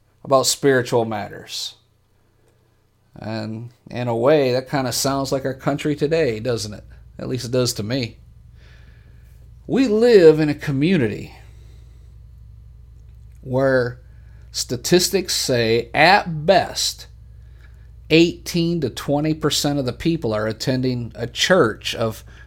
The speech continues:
any kind on a regular basis. And many of those that are in church today are pathetic. I mean, <laughs> apathetic.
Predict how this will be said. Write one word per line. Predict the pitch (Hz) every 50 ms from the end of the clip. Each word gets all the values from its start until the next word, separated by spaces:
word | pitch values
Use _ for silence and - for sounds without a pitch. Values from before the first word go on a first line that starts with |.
| - - - -
any | 151 156 175 185 180
kind | - 175 202 214 262 277 220 165 - - - - - - - - - - - - -
on | 127 135 135
a | 131 131 127 123
regular | 127 123 139 147 156 160 160 165
basis. | 160 151 156 175 190 208 - - - - - - - - - - - - - - - - - - - - -
And | 170 190 185 175
many | 185 226 262 302 311 294
of | 254 214
those | 214 214 214 214 220 220 208 - 175
that | 175 175
are | 175 175 175 180 190 226
in | 269 277 277 254
church | - - - 180 170 160 147 - -
today | - 160 127 123 120 120 117 123 151 160 - - - - - -
are | - 165 170 165 165 - - - -
pathetic. | 180 170 - - - 226 208 151 110 - - -
I | - -
mean, | 156 147 135 131 - - 190 - - - - - - - - - -
<laughs> | - - - - - - - - - - - -
apathetic. | 165 190 190 190 165 - - 147 131 123 113 107 104 - -